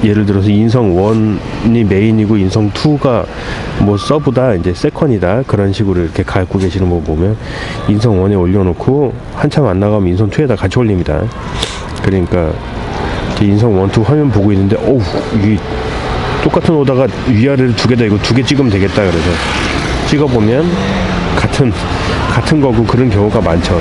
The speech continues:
옛날에는 이렇게 화면 분할 나오기 전에는 그래서 그렇게 해서 안 빼주고 해달라는 식으로 쫄라서 이제 부탁 좀 해서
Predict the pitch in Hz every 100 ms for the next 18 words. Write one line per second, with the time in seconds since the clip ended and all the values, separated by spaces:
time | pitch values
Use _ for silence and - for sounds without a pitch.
0 | 101 127 143 135 123 117 90 - 110 110
1 | 113 - - - 113 104 101 156 180 165
2 | 147 131 87 92 104 92 92 101 120 78
3 | - - - - - - - - - -
4 | - - - 120 107 101 123 135 143 113
5 | 107 101 95 92 107 131 101 101 123 156
6 | 147 135 123 113 104 95 - 143 151 123
7 | 117 92 90 87 - - 120 113 110 107
8 | 101